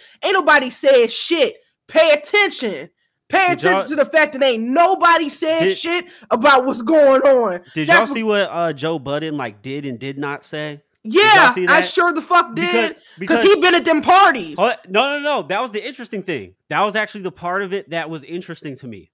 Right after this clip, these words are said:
Speaker 2: Because, like, yeah, he wasn't speaking out against P Diddy 'cause him and he, they're friends or whatever. But I watched
Speaker 1: Yeah,
Speaker 2: the clip.
Speaker 1: ooh,
Speaker 2: I watched
Speaker 1: ooh,
Speaker 2: the
Speaker 1: I,
Speaker 2: clip.
Speaker 1: you're friends with Diddy?
Speaker 2: Crazy,
Speaker 1: I'm
Speaker 2: right?
Speaker 1: scared of that nigga.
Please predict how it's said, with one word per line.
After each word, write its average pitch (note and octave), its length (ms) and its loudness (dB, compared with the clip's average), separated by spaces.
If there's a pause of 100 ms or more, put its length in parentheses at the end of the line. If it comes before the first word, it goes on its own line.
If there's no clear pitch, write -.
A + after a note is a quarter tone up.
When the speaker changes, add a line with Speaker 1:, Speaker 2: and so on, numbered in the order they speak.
Speaker 2:
Because, D3 360 -12
like, D#3 240 -8
yeah, C3+ 320 -12
he D3+ 140 -12
wasn't E3 300 -10
speaking C#3+ 380 -16
out C3 180 -8
against B2 280 -14
P C3 160 -14
Diddy A2 220 -12
'cause G#2+ 180 -20
him A#2+ 180 -14
and A2+ 200 -14
he, C3 220 -18
they're G#2+ 160 -16
friends B2+ 340 -10
or A#2 60 -12
whatever. G2+ 320 -16
But B2 120 -14
I B2+ 60 -8
watched F#3+ 280 -4
Speaker 1:
Yeah, D4 180 6
Speaker 2:
the B3+ 60 4
clip. C#4+ 140 4
Speaker 1:
ooh, D4 260 2
Speaker 2:
I E4 40 2
watched G3+ 220 0
Speaker 1:
ooh, - 20 -4
Speaker 2:
the E3 60 -2
Speaker 1:
I, A#3+ 120 2
Speaker 2:
clip. G#3 160 0
Speaker 1:
you're A#3+ 80 -6
friends B3 520 0
with G3 240 -8
Diddy? D4 480 0 (100)
Speaker 2:
Crazy, D3+ 300 -4
Speaker 1:
I'm G2 60 -8
Speaker 2:
right? B2 120 -2
Speaker 1:
scared C#4 240 6
of G#3 80 -2
that B3 200 0
nigga. F#3+ 460 -10